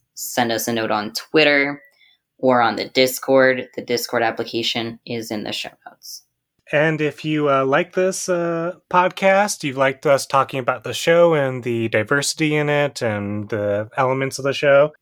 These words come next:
Speaker 2: you know, share it with your friends, uh, you know, get them to watch the show <laughs> or not, depending on how they feel about spoilers, and, uh, you know, share it so that, you know, they can get to enjoy, uh, listening to us.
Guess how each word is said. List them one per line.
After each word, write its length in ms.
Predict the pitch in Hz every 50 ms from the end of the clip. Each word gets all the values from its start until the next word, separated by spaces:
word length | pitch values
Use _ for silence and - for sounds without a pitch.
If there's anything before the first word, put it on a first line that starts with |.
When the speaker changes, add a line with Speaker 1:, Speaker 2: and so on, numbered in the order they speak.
| _
Speaker 2:
you 100 | _ 202
know, 120 | 202 214 226
share 240 | 220 - - 202 208
it 60 | 202
with 160 | 202 208 -
your 100 | - 190
friends, 580 | - - 185 175 180 185 196 220 240 233 - -
uh, 380 | 165 156 156 151 147 147 160 156
you 100 | - 147
know, 180 | 147 139 143 147
get 200 | 135 - 156 -
them 140 | - 156 147
to 80 | 156
watch 320 | 143 131 131 131 - - -
the 60 | 139
show 280 | - - 147 139 135 127 -
<laughs> 60 | -
or 580 | 165 156 165 185 175 143 123 120 117 113 113 - _
not, 300 | 131 123 120 131 147 -
depending 360 | - 117 - 131 127 120 117
on 60 | 113 110
how 120 | 113 117
they 140 | 113 113 110
feel 220 | 110 123 117 117
about 300 | 113 110 117 107 104 -
spoilers, 680 | - - - 123 127 135 135 139 139 135 135 131 127 -
and, 600 | - 120 113 113 113 110 110 107 110 110 110 - - _ _ _ _ _ _ _ _ -
uh, 260 | 127 123 120 120 120
you 120 | 120 120 117
know, 160 | 117 123 127
share 360 | - - - 135 131 131 131
it 100 | 151 - _ _ _ -
so 180 | - - 131
that, 320 | 123 127 127 127 127 135 - -
you 140 | 139 131
know, 100 | 131 131
they 120 | 127 135 135
can 160 | - - 147
get 180 | - 156 151 -
to 260 | - 156 156 156 151
enjoy, 480 | 156 156 151 160 160 160 160 160 160 160
uh, 260 | 156 156 156 156 156
listening 380 | 156 175 196 - - 220 202 165
to 140 | 131 104
us. 320 | 92 90 - - - -